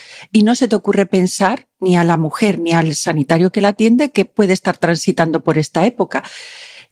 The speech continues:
También coincide con una época de muchos cambios y muchas sintomatologías se puede confundir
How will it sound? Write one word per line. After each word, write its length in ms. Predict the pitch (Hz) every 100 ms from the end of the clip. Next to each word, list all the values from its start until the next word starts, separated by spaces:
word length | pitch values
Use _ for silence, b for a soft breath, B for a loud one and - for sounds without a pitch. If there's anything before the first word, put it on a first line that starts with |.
| _ _
También 320 | 220 220 254
coincide 680 | 269 302 302 - 302 311 320 -
con 220 | 226 214
una 200 | 240 254
época 360 | 254 269 - 254
de 100 | 220
muchos 460 | 220 226 - 240
cambios 480 | - 254 240 269 -
y 140 | 196 -
muchas 340 | 233 - 294
sintomatologías 1000 | 269 254 247 247 240 233 - 262 262 262
se 240 | - -
puede 400 | 202 - 247 247
confundir 760 | - 233 220 233 233 240 247